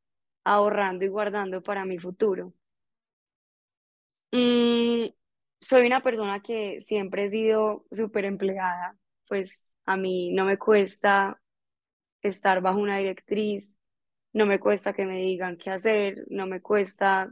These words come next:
tener un equipo de trabajo, por el contrario, me encanta tener un equipo de trabajo.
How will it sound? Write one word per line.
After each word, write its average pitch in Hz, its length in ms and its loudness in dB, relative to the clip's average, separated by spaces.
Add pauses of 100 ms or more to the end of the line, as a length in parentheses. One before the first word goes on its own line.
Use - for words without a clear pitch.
(180)
tener 196 260 -2
un 190 80 -4
equipo 196 340 -6
de 190 100 -2
trabajo, 190 760 2
por 196 100 -4
el 190 100 -6
contrario, 190 440 -6
me 196 320 -2
encanta 190 800 -2
tener 190 300 -6
un 180 60 -10
equipo 196 320 -8
de 190 80 -4
trabajo. 180 520 0